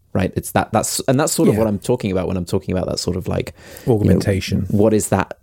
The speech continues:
Speaker 1: interface in that situation,
Speaker 2: Hmm.
Speaker 1: you know?
Speaker 2: I mean, you, there is some parallels to draw with even current medical technologies, with the ability to,
Speaker 1: Hmm.
Speaker 2: say, monitor people's heart rates and blood pressures and
Speaker 1: Hmm.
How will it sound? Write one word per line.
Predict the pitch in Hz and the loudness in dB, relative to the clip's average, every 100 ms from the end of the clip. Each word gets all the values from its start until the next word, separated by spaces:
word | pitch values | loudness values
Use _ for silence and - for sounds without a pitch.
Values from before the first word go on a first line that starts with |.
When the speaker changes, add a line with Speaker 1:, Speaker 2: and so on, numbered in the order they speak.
| _ | _
Speaker 1:
interface | 107 104 - - - - - - | -2 0 -2 -6 -6 -6 -6 -2
in | 101 87 | 0 0
that | - | -2
situation, | - - - - - 190 190 127 | -4 -4 -2 -2 0 2 2 0
Speaker 2:
Hmm. | 101 | 0
Speaker 1:
you | |
know? | 92 - - - | -2 -2 -6 -4
Speaker 2:
I | 247 | 0
mean, | 277 | 2
you, | 214 220 | 2 0
there | 185 196 233 | 2 0 2
is | - | 2
some | 165 | 0
parallels | 143 139 131 117 | 2 2 0 0
to | |
draw | 127 127 | 0 2
with | 120 117 | 2 0
even | 131 123 | -2 -2
current | 117 - 123 | -4 -2 0
medical | 117 135 - 147 | 0 0 0 -2
technologies, | 131 113 107 101 104 107 | -4 -2 -2 -2 -4 -2
with | 107 | -2
the | |
ability | 107 113 107 | 0 2 2
to, | 98 | 2
Speaker 1:
Hmm. | |
Speaker 2:
say, | 95 | 2
monitor | 107 107 104 95 107 | 2 2 0 -2 -4
people's | 110 104 98 | -2 -4 -2
heart | - 147 127 | 0 0 2
rates | 123 120 | 0 0
and | 104 | -2
blood | 101 123 - | 0 -2 0
pressures | 127 107 104 | 2 4 4
and | |
Speaker 1:
Hmm. | 95 | 4